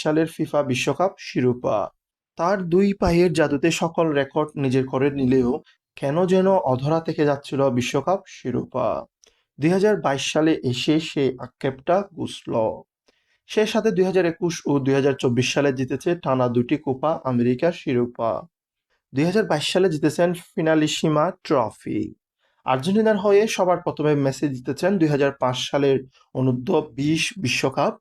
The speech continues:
এরপর দুই হাজার আট সালে অলিম্পিক স্বর্ণপদক জিতে। মেসি তার ক্লাব ফুটবলের এক দীর্ঘ সময় খেলেছেন বার্সেলোনার হয়ে। এই সময়ে বার্সেলোনার হয়ে জিতেছেন সবচেয়ে বেশি শিরোপা। বার্সেলোনার হয়ে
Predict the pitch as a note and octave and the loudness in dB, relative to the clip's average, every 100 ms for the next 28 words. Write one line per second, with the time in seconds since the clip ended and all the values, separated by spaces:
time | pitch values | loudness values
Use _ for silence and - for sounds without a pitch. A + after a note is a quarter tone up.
0 | _ _ _ - G3+ A3+ A#3+ E3+ F3 F3 | _ _ _ -4 -2 2 0 2 0 2
1 | F#3 D3+ C3 - D#3 D#3 D#3 C#3+ C3+ C3+ | 0 0 -4 -2 0 2 2 2 0 0
2 | D#3+ D#3+ - D#3+ C3+ C3+ C#3 D3 - C3+ | -2 -2 -6 -6 -2 0 0 0 -2 -2
3 | A#2+ B2 B2+ G2+ - _ _ _ _ _ | 0 0 -2 -6 -8 _ _ _ _ _
4 | _ - E3 F3 A#3+ A#3+ G3 F#3+ F#3+ G3 | _ -4 -2 0 -4 0 2 2 2 -2
5 | - D#3 D#3+ D#3+ _ D#3 B2+ D3 D3 C#3+ | -2 0 0 -2 _ -10 -2 0 2 0
6 | C3 C#3 C3 C3 B2 B2+ E3+ F3 D#3+ D3+ | -2 -4 -4 -4 -4 0 0 0 0 0
7 | D3+ C3+ B2+ F3 G3+ D3 B2+ - B2 B2 | 0 0 0 -2 0 -2 -4 -4 -2 0
8 | B2+ - C3 A2+ - - _ _ _ _ | -2 -6 -4 -4 -4 -10 _ _ _ _
9 | _ - F#3+ F#3+ A#3+ A3 G#3+ G3+ D#3 - | _ 0 0 2 2 4 4 4 0 0
10 | F#3+ F3 F3 E3+ E3 C#3+ C3 C3+ D#3+ D3 | 0 2 2 4 4 2 -2 -2 0 -2
11 | C3+ D#3 D#3 - D#3+ B2+ C3 B2+ F#3 A3 | -2 -4 -4 -2 0 2 2 0 0 0
12 | - - C3 B2 - G#2+ - - _ _ | -2 -2 0 -2 -2 -2 -2 -6 _ _
13 | _ _ _ _ D3+ E3 G#3+ A3+ A3 G#3+ | _ _ _ _ -6 -6 -2 2 2 2
14 | A3 | 4